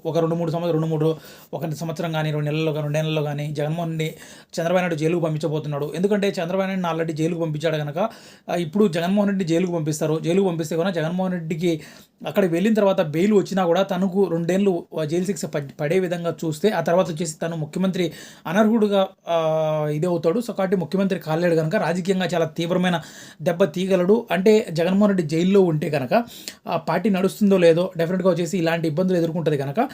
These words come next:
పార్టీ చాలా తీవ్రమైన ఇబ్బంది ఎదుర్కొంటుంది. జగన్మోహన్ రెడ్డి ఎలాగైనా జైల్లో పెడతారు అదే విధంగా మాట్లా-, అని అది ఇది అని చ-, ఆయన మాట్లాడడం జరిగింది. So, కాబట్టి ఇక్కడ కరెక్షన్ ఏంటంటే డెఫినెట్గా వచ్చేసి ఏదైనా రాజకీయాలలో గతంలో వచ్చేసి ఉండవల్లి,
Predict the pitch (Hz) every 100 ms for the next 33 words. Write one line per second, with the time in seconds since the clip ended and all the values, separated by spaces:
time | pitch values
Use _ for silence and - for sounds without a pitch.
0 | - - - 185 190 220 202 190 190 190
1 | 208 196 170 175 180 165 165 170 160 226
2 | 196 208 233 233 190 175 190 208 175 175
3 | 185 165 160 160 165 160 160 131 - -
4 | 170 190 175 190 185 190 240 226 - 196
5 | 190 185 160 127 113 - - - - 262
6 | 277 220 247 240 175 202 - 226 190 151
7 | 131 175 160 180 196 185 156 135 127 165
8 | 202 190 143 156 180 190 139 170 196 214
9 | 233 214 185 156 190 180 180 214 220 202